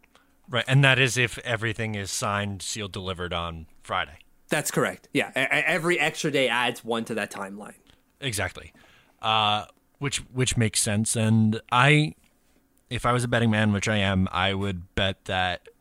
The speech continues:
Speaker 1: it passes and that Sorokin signs his deal in that window.
Speaker 2: Yeah, I, I, I don't,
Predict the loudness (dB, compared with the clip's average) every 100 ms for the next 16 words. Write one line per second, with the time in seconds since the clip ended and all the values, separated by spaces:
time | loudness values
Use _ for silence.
0 | _ -18 -6 -6 -4 -6 -10 -10 -10 -8
1 | -6 -6 -8 -10 -8 -10 -10 -10 -8 -8
2 | -12 -16 _ _ _ _ _ -14 -6 -4
3 | -4 -8 -12 -14 -14 -10 -10 -12 -14 -12
4 | -10 -10 -12 -14 -14 -20 _ _ _ -18
5 | -18 _ -6 -4 -2 -2 -4 -6 -6 -4
6 | -4